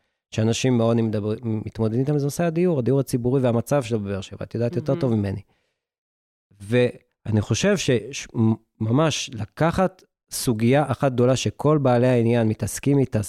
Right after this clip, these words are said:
Speaker 1: זו סוגיה של עוני, יכולה לעשות שינוי מאוד מאוד משמעות-, משמעותי.
Speaker 2: אבל, אה, עול-, עולות פה בעצם שתי סוגיות מאוד מעניינות. אחד, שיש הרבה דברים שאנחנו יכולים להגיד, אה, בחוק ובסטטוטוריקה, זה תפקידו של ראש עיר.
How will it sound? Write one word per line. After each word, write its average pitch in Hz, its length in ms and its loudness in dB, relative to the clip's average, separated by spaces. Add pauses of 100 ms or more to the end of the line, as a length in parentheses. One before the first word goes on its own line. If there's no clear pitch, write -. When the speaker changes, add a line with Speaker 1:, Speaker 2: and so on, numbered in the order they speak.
(260)
Speaker 1:
זו 110 100 -8
סוגיה 110 360 0
של 107 180 -2
עוני, 120 380 2 (880)
יכולה 120 340 2
לעשות 131 360 0
שינוי 117 240 2
מאוד 113 180 0
מאוד 110 120 2
משמעות-, 98 520 -8
משמעותי. 110 520 -6 (180)
Speaker 2:
אבל, 185 160 -8 (200)
אה, 175 280 -14
עול-, 220 180 -6
עולות 247 320 -4
פה 302 100 -6
בעצם 226 280 -4
שתי 214 200 -8
סוגיות 160 420 -6
מאוד 156 140 -6
מעניינות. 147 520 -6
אחד, 269 360 -2
שיש 180 1160 -4
הרבה 220 240 -2
דברים 196 300 0
שאנחנו 180 320 -4
יכולים 190 220 -4
להגיד, 190 320 -4 (580)
אה, 143 260 -10 (760)
בחוק 240 500 0
ובסטטוטוריקה, 185 800 -2
זה 190 140 -2
תפקידו 170 400 -6
של 156 160 -10
ראש 147 240 -12
עיר. 139 200 -12